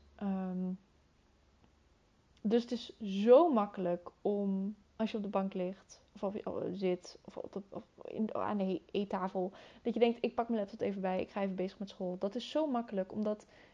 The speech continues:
je daar toch online les hebt, weet je wel? Dus de grens tussen, ja, werk en privé, zeggen ze altijd, maar school en privé ook, die grens wordt steeds minder,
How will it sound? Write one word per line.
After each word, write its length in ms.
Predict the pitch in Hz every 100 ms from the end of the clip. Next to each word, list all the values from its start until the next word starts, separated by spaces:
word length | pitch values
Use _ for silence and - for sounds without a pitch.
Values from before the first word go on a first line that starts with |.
| _ -
je 140 | 240
daar 220 | 226 226
toch 160 | 294 285
online 380 | - 185 180 175
les 220 | 170 -
hebt, 200 | 190 -
weet 180 | 190 196
je 60 |
wel? 320 | 208 208 277 - - - - - - - _
Dus 600 | 247 247 240 240 - - - _ _ _ _ _ _ 208 -
de 220 | 247 233 226
grens 500 | - 254 294 - -
tussen, 600 | 247 - 226 214 208 - -
ja, 260 | 196 185 180
werk 260 | 220 233 233
en 120 | 214
privé, 400 | 220 202 220 208
zeggen 220 | 196 190
ze 80 | -
altijd, 440 | 185 190 202 240
maar 120 | 208 202
school 300 | - 262 277
en 80 |
privé 480 | 226 214 196 185 -
ook, 240 | 214 180 -
die 240 | - 240 247
grens 260 | 269 262
wordt 160 | 240 -
steeds 720 | - - 269 269 - - - _ _ _ _ _ _ _ _ _ _ _ _
minder, 680 | 214 247 247 202 196 202